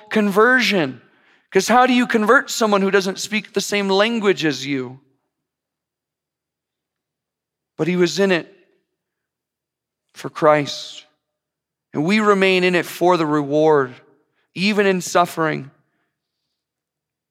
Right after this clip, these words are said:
Verse thirty-nine and forty, "All these, having gained approval through their faith, did not receive what was promised because God had provided something better for us."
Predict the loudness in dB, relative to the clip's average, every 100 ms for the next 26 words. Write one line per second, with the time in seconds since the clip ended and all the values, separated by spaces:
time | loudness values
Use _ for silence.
0 | _ -8 -4 -2 0 2 2 0 0 0
1 | 0 2 4 4 4 0 0 -2 -2 -2
2 | -2 -2 -4 -4 -2 -2 -4 -6 -2 -4
3 | -2 -2 -2 -4 -14 _ _ _ -4 -2
4 | 0 -4 -4 -2 -2 -2 -2 -2 -4 -10
5 | _ _ _ _ -18 -12 -12 0 4 4
6 | 4 0 -4 -10 -4 0 2 2 0 -6
7 | -6 -4 -4 -6 -6 -4 0 2 0 0
8 | -4 -2 -6 -10 -20 -20